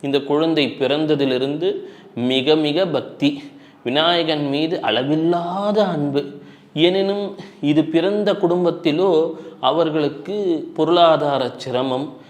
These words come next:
இவருக்கோ உடல்நிலையிலே சிரமம். எந்த நிலையிலும் கணபதியின்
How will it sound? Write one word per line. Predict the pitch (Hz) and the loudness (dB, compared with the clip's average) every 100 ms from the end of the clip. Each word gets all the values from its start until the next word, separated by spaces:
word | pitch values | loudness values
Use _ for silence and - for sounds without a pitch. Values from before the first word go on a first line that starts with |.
| - - | -14 -2
இவருக்கோ | 147 175 160 - - 175 175 151 | 2 2 0 -4 0 4 4 4
உடல்நிலையிலே | 135 165 175 170 151 131 127 156 | 4 4 4 4 2 2 2 2
சிரமம். | 160 135 120 113 - - - - - 156 | 0 -2 -4 -4 -10 -18 -20 -14 -2 0
எந்த | 196 220 226 214 | 0 -2 0 0
நிலையிலும் | 196 170 170 165 170 185 175 - - 113 | 2 2 4 4 2 0 -4 -14 -10 -4
கணபதியின் | 123 156 202 226 220 202 180 196 | 0 2 2 0 0 0 0 0